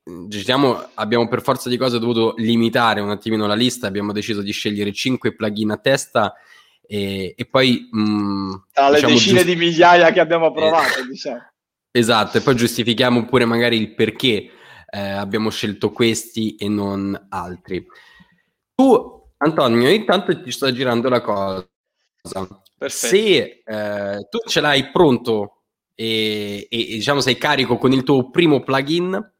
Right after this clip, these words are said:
Speaker 1: e, e magari, eh, introduci anche il ragionamento che hai fatto per scegliere i tuoi plugin, eh, così almeno
Speaker 2: Assolutamente.
Speaker 1: ci sintonizziamo, va bene? Intanto
Speaker 2: Sì,
Speaker 1: ti mando
Speaker 2: sì.
Speaker 1: il link, vai. <laughs>
Speaker 2: Vai. Allora, in effetti, ovviamente,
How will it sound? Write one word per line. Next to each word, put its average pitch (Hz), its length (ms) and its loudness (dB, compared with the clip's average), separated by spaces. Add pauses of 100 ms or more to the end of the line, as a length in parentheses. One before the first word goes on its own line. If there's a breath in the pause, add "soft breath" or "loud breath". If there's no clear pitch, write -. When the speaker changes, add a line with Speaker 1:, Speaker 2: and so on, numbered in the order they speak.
(120)
Speaker 1:
e, 127 160 0
e 127 100 0
magari, 147 300 2
eh, 123 120 -4
introduci 160 420 -2
anche 160 160 0
il 139 80 2
ragionamento 131 460 0
che 123 80 0
hai 113 80 2
fatto 120 280 -2
per 107 120 -2
scegliere 113 320 -4
i 107 80 -6
tuoi 110 180 -4
plugin, 107 580 -6 (560)
eh, 104 220 -6
così 127 220 0
almeno 123 300 2
Speaker 2:
Assolutamente. - 500 -6
Speaker 1:
ci - 120 -4
sintonizziamo, 113 1080 -4
va 107 80 -8
bene? 113 500 -4
Intanto 160 400 0
Speaker 2:
Sì, 123 60 -2
Speaker 1:
ti 139 80 -2
mando 123 280 2
Speaker 2:
sì. 120 60 6
Speaker 1:
il - 0 -
link, 98 320 -4
vai. 104 240 2
<laughs> - 840 -16
Speaker 2:
Vai. 123 360 0 (560 loud breath)
Allora, 151 400 2
in 160 140 0
effetti, 202 1040 -6
ovviamente, 160 580 2